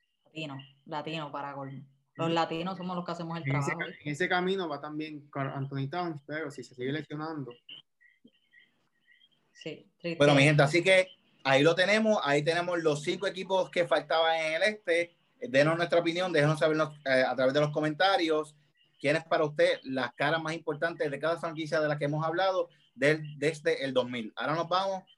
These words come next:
Speaker 3: con el tema bien interesante, un tema que es bien importante para todos nosotros y para Daniela en específico.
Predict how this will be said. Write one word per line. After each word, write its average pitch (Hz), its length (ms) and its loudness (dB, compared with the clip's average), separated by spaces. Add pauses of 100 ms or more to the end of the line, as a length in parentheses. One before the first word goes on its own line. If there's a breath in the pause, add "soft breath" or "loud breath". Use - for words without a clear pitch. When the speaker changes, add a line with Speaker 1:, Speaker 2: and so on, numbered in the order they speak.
(100)
Speaker 3:
con 120 160 -10
el 117 100 -10
tema 139 220 0
bien 143 140 2
interesante, 151 580 -2
un 143 80 -2
tema 147 220 -2
que 143 80 -6
es 131 40 -8
bien 143 140 -6
importante 139 400 -4
para 131 160 -2
todos 135 160 0
nosotros 139 300 -4
y - 20 -6
para 131 200 -2
Daniela 131 280 -4
en 139 80 -6
específico. 160 640 -4